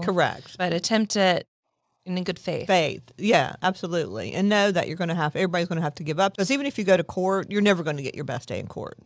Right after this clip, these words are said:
Speaker 2: No.
Speaker 1: So why not try mediation? 'Cause you're not gonna get your best day in mediation either, but y'all can find somewhere in the middle.
Speaker 2: Yeah,
Speaker 1: Figure
Speaker 2: and,
Speaker 1: that out.
Speaker 2: and the, the, the good thing is you can focus on, well, to me, I really want the house.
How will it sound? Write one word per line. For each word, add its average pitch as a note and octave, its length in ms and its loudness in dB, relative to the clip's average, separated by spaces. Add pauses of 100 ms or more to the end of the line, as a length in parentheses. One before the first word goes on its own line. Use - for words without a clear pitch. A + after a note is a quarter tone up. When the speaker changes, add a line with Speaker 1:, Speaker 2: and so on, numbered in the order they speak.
(140)
Speaker 2:
No. C#4+ 460 -8
Speaker 1:
So F3 340 0 (880)
why F#3 160 4
not G3 140 4
try G3 160 6
mediation? F#3 500 4
'Cause G3+ 120 4
you're C4 80 4
not G3+ 100 8
gonna F#3 100 0
get F#3 120 2
your F#3 100 0
best F#3 200 4
day F#3+ 100 4
in F3+ 60 2
mediation E3+ 480 -2
either, G#3+ 220 2
but - 160 -6
y'all F#3 160 2
can F#3+ 140 -6
find E3+ 220 -4
somewhere D3+ 280 -6
in C#3+ 80 -8
the C#3 60 -6
middle. D#3 400 -8
Speaker 2:
Yeah, C#4 240 -2
Speaker 1:
Figure G#3 140 2
Speaker 2:
and, G#3+ 80 4
Speaker 1:
that - 120 0
out. C3+ 220 -2
Speaker 2:
and G#3+ 280 -2 (200)
the, G#3 120 -6 (160)
the, - 80 -20 (520)
the G3+ 100 -6
good C4+ 140 -4
thing G#3+ 180 -2
is F3 220 0
you F#3 100 -2
can F#3+ 140 -4
focus G3 360 -2
on, F3 160 2
well, F3 80 0
to - 140 -4
me, A3 400 0
I F#3 120 2
really G3 240 4
want F3 160 2
the F#3+ 60 -6
house. F3 420 -4